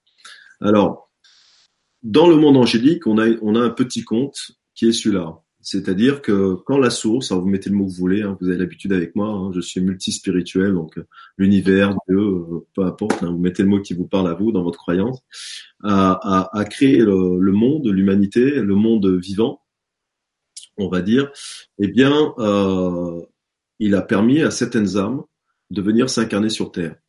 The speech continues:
Et on va dire que les premières âmes qui se sont incarnées sur Terre, on va dire que ce sont les âmes code A, pour dire, on pourrait dire code un, peu importe, voilà, code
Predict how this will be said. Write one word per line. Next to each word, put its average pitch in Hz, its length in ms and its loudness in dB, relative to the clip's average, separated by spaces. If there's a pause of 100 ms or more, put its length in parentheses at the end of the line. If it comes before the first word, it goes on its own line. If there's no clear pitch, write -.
(140)
Et 95 80 -4
on 95 60 -2
va 101 100 0
dire 156 240 0
que 131 80 4
les 117 240 4
premières 135 400 0
âmes 135 140 2
qui - 120 -8
se - 80 -6
sont 104 100 -2
incarnées 98 280 -2
sur 92 200 -6
Terre, 127 300 -2 (540)
on 98 80 -2
va 101 100 2
dire 120 140 2
que 135 40 -4
ce 117 80 -6
sont 120 160 -2
les 104 220 2
âmes 120 280 -2 (420)
code 107 360 0
A, - 380 -8
pour 95 140 -4
dire, 98 200 -2 (300)
on 90 60 -20
pourrait 92 180 -2
dire 95 180 -2
code 92 300 -2
un, 110 320 0
peu 101 60 -4
importe, 95 360 -4
voilà, 87 200 -2
code 92 280 -2